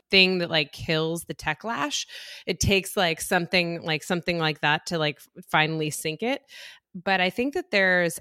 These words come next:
I think that that's maybe possibly right. Listen, I think that there's a couple of heroes, if there are heroes, like, coming out of,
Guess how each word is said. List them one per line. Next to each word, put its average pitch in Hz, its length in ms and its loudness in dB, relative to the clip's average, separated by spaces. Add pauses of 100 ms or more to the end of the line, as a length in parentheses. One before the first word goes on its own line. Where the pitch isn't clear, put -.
I 180 60 0
think 202 200 -4
that 277 120 -6
that's 240 260 -2
maybe 160 280 -2
possibly 160 580 -4
right. 151 340 -2 (580)
Listen, 220 540 4
I 185 320 4
think 330 220 0
that 392 120 4
there's 262 200 2
a 214 40 2
couple 185 420 2
of 170 220 4
heroes, 151 760 -2 (380)
if - 180 -8
there 170 180 2
are 165 40 2
heroes, 139 540 -4
like, 165 200 -4 (240)
coming 175 640 0
out 160 420 -2
of, 151 680 -2